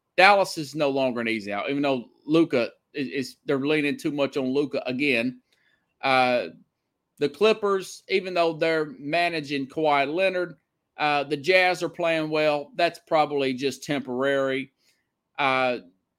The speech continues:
but, you know, you look, you start looking throughout the West. This is not gonna be a cakewalk. One of those losses was to the,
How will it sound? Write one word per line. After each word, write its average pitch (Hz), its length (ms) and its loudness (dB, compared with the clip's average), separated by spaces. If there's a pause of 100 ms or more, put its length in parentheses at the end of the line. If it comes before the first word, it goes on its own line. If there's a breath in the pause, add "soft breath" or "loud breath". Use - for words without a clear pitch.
(200)
but, 151 280 0 (280)
you 170 120 -4
know, 117 320 -2 (340)
you 151 180 -6
look, 185 320 -2
you 160 120 -10
start 175 340 0
looking 156 400 -2
throughout 151 540 0
the 123 80 -4
West. 143 640 -2 (120)
This 196 240 -2
is 156 100 -10
not 170 220 -2
gonna 156 140 -6
be 156 80 2
a 143 60 0
cakewalk. 147 640 0
One 165 160 -2
of 156 80 -4
those 147 240 -2
losses 143 500 0
was 135 380 -6
to - 180 -8
the, 131 320 0